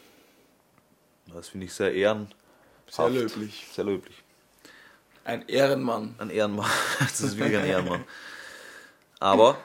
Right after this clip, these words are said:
Speaker 1: es drohten ihm trotzdem bis zu hundertfünfzig Jahre Haft.
Speaker 2: Boah.
Speaker 1: Aber nicht aufgrund der Diebstähle, sondern seine damalige Freundin, die ebenfalls in die Sachen involviert war,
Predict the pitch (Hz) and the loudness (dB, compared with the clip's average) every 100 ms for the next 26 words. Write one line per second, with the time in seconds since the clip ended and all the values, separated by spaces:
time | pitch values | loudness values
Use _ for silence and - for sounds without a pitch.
0 | - 110 - 104 104 110 90 107 - 95 | -6 -6 0 -2 0 -2 2 2 2 -8
1 | 95 107 101 95 - 92 - - 76 78 | -8 -6 -4 -6 -6 -12 -12 -6 -4 -4
2 | 82 85 - - - _ _ - - - | -10 -12 -16 -20 -20 _ _ -20 -16 -12
3 | - - - - 92 101 104 135 - - | -12 -12 -20 -4 0 0 0 -4 -10 -16
4 | - _ _ _ 87 - 107 95 90 123 | -20 _ _ _ -16 -8 -8 -8 -8 -10
5 | 135 - 90 92 131 _ _ _ _ - | -8 -2 -2 -2 -6 _ _ _ _ -20
6 | - - _ - - 104 117 98 90 117 | -20 -20 _ -14 -2 0 0 -2 -4 -6
7 | 123 _ _ _ _ _ - - - - | -14 _ _ _ _ _ -20 -20 -20 -20
8 | _ - 101 98 87 98 104 104 - - | _ -6 -4 0 2 2 -2 -4 -6 0
9 | 90 107 98 117 135 _ _ - 123 101 | 0 0 -4 -6 -10 _ _ -12 -6 -4
10 | 107 101 90 98 90 90 85 98 90 90 | -2 -4 -4 -8 -2 0 0 -4 -6 -6
11 | 90 87 90 98 | -6 -6 -2 -2